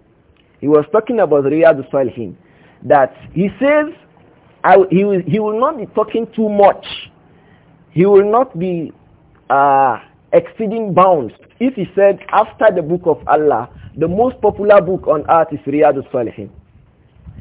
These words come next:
He said, if he says that, it will not be too much. That after the Quran, the most popular book on earth amongst the Muslims is Riyadh Al-Salihin.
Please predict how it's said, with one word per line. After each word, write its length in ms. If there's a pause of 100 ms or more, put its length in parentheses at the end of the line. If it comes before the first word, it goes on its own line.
(120)
He 120
said, 140
if 120
he 80 (100)
says 280
that, 240 (260)
it 160
will 100
not 160
be 160
too 160
much. 320 (1080)
That 320
after 320
the 80
Quran, 560 (160)
the 80
most 340
popular 380
book 240
on 240
earth 280 (960)
amongst 420
the 100
Muslims 500 (360)
is 100
Riyadh 420
Al-Salihin. 420